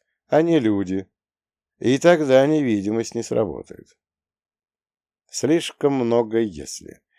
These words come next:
И все гипотезы можно проверить только опытным путём.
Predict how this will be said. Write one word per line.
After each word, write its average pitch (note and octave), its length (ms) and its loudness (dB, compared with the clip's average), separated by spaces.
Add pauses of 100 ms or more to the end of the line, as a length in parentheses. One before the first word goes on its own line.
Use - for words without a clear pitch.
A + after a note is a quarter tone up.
(580)
И B2+ 120 0
все E3 240 4
гипотезы E3 720 2
можно C#3 420 4
проверить A#2+ 600 2
только D3+ 360 4
опытным G2 540 0
путём. D#2+ 480 -14